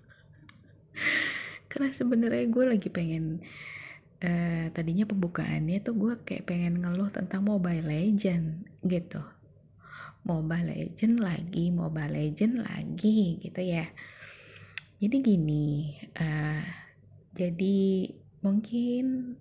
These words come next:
semuanya udah pada tahu atau nggak tahu nih. Kalau nggak tahu, saya kasih tahu dulu ya. <laughs> Jadi begini, gue tuh main nih, main Mobile Legend. Nah, terus,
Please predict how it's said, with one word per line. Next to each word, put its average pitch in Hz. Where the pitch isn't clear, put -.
semuanya 175
udah 175
pada 160
tahu 165
atau 208
nggak 190
tahu 247
nih. 151
Kalau 156
nggak 147
tahu, 185
saya 170
kasih 151
tahu 143
dulu 170
ya. 143
<laughs> -
Jadi 185
begini, 190
gue 202
tuh 302
main 196
nih, 226
main 175
Mobile 175
Legend. 156
Nah, 156
terus, -